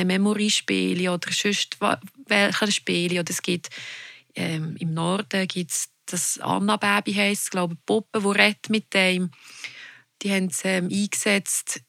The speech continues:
damit auch die Leute länger können daheim bleiben können. Und dann fragt die Puppe immer wieder etwas und redet mit dieser Person. Und falls die Person keine Antwort mehr gibt, tut sie sich gerade automatisch mit dem Notruf verbinden.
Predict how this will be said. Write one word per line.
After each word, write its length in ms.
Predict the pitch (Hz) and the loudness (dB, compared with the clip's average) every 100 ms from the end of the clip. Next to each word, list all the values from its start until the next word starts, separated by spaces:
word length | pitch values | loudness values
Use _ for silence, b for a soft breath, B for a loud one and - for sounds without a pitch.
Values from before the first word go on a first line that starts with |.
| _ - - | _ -20 -8
damit 420 | 202 190 190 - | -2 0 0 0
auch 200 | 190 185 | -2 0
die 200 | 175 196 | 0 0
Leute 160 | 196 - | 0 0
länger 260 | 190 185 180 | 0 2 2
können 260 | 190 180 - | 2 -2 -2
daheim 480 | 175 180 190 196 202 | 0 2 2 2 0
bleiben 280 | 196 180 | 0 -2
können. 140 | 175 175 | -2 -4
Und 100 | 170 | -4
dann 140 | 175 | -4
fragt 300 | 151 196 196 | -2 -2 -2
die 40 | - | -2
Puppe 320 | 214 - 208 | -2 0 0
immer 320 | 214 202 208 | 2 2 2
wieder 320 | 208 202 202 202 | 2 2 2 0
etwas 320 | - 208 185 | -2 -6 -4
und 80 | 175 | 0
redet 320 | 185 190 - | 0 -2 -4
mit 180 | 196 - | -4 -2
dieser 180 | 196 196 | -2 -2
Person. 600 | - 190 202 202 202 196 B B B B 185 | -4 -2 0 2 2 -2 B B B B -6
Und 60 | |
falls 200 | 185 185 | -2 0
die 80 | 190 | -2
Person 340 | - 180 190 180 | -4 -2 0 0
keine 240 | - 180 | 0 0
Antwort 300 | 185 185 - | -2 -4 -4
mehr 100 | 185 | -2
gibt, 240 | 185 180 - | 0 -2 -4
tut 160 | 170 | -8
sie 120 | - | -6
sich 220 | 175 180 - | -4 -4 -2
gerade 260 | 185 180 | -2 0
automatisch 640 | 180 175 175 175 185 - 180 | -2 -4 -2 -2 -2 -4 -4
mit 220 | 170 - | -6 -6
dem 80 | 175 | -4
Notruf 460 | 185 185 190 190 | -4 -4 -4 -4
verbinden. 640 | - 185 180 165 160 160 | -6 -6 -2 -2 -2 -4